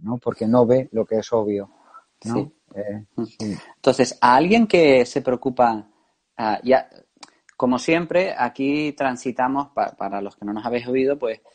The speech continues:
Speaker 2: mm, estos son solo fantasías que creamos Bernardo y yo, porque luego cada persona es un mundo y,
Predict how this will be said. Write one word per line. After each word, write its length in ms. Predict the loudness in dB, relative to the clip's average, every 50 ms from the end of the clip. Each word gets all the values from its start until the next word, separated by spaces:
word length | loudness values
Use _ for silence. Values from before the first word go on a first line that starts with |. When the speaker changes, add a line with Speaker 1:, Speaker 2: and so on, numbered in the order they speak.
| _ -20 -20 _ _ -16
Speaker 2:
mm, 600 | -16 -14 -14 -14 -16 -14 -14 -14 -12 -12 -12 -14 -16 -18 _ -6
estos 280 | -6 -4 0 0 2 4
son 180 | 4 4 4
solo 260 | 4 4 4 4 4 4
fantasías 640 | 2 0 0 0 -2 -2 -2 -2 -2 -2 -2 -2 -4
que 120 | -8 -8
creamos 340 | -6 -4 -4 -4 -4 -4 -6
Bernardo 400 | -6 -6 -6 -6 -6 -6 -6 -6
y 100 | -6 -4
yo, 160 | -2 -4 -4
porque 240 | -2 -4 -10 -10 -10 -10
luego 380 | -6 -6 -4 -4 -4 -6 _ _ _ _ _ _ _
cada 200 | 0 2 2 2 2
persona 320 | 0 -12 -10 -10 -10 -10
es 60 | -10
un 120 | -10 -10 -8
mundo 420 | -6 -6 -4 -2 -2 -2 -4 -4 _ -12
y, 540 | -10 -10 -8 -8 -8 -8 -10 -10 -8 -6